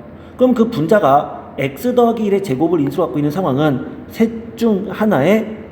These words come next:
형태로 접근할 수가 있습니다. 첫 번째는 그러면 에프엑스 더하기 일 이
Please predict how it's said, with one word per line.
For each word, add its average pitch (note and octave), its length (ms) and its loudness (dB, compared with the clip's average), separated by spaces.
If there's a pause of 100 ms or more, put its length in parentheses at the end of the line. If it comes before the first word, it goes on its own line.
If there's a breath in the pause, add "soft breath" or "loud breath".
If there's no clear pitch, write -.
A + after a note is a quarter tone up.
형태로 G#3+ 1200 2
접근할 C#3 520 -4
수가 G#3 200 -2
있습니다. A#2 520 -2 (560)
첫 A3 180 -2
번째는 C#3 640 2 (380)
그러면 F#3 580 0 (180)
에프엑스 G#3+ 1700 0
더하기 D3 560 0
일 G3+ 160 0
이 B2+ 360 -2